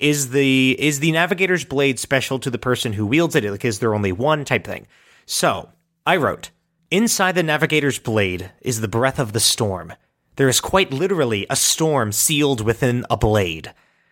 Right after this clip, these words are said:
The sword is held by every member of the Howling Wind, the four protectors of the aeronaut city of Barometris. Each member of the Howling Wind is known as a Fang, and each Fang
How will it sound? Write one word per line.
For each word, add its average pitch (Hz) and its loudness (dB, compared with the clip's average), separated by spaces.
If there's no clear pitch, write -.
The 147 0
sword 202 2
is 208 -2
held 160 0
by 120 0
every 165 2
member 147 2
of 120 -2
the 107 0
Howling 151 0
Wind, 90 -4
the 123 -4
four 180 0
protectors 131 -4
of 107 -4
the 113 -6
aeronaut 151 0
city 123 -2
of 104 -6
Barometris. 104 0
Each 170 -2
member 165 0
of 127 -2
the 127 0
Howling 135 0
Wind 107 0
is 110 -4
known 117 0
as 101 -6
a 98 -8
Fang, 82 -6
and 135 2
each 160 2
Fang 107 -2